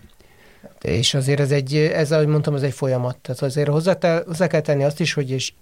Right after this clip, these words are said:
és itt jön az, amiről már beszéltünk, hogy mennyire jók a játékosaid önmagukban, képesség szintjén, és hogy ők egymást mennyire jól egészítik ki.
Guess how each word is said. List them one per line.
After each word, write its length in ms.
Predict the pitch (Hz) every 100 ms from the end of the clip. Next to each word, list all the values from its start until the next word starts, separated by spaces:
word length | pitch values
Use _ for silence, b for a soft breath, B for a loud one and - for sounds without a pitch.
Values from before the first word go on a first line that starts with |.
| _ -
és 100 | 151
itt 140 | 156
jön 120 | 156
az, 100 | 135
amiről 240 | 135 127 131
már 140 | 123
beszéltünk, 480 | 143 - 180 175 151
hogy 100 | 147
mennyire 320 | 170 180 143
jók 180 | 147 147
a 60 |
játékosaid 840 | 127 120 - - 127 127 156 208 - _ _ _ _ _ -
önmagukban, 560 | 139 127 135 165 190
képesség 480 | - 147 135 - 120
szintjén, 400 | - 143 156 233 -
és 100 | -
hogy 140 | 139
ők 160 | 208 226
egymást 300 | 196 160 -
mennyire 280 | 165 143 131
jól 200 | 135 123
egészítik 480 | 120 - 120 -
ki. 200 | - -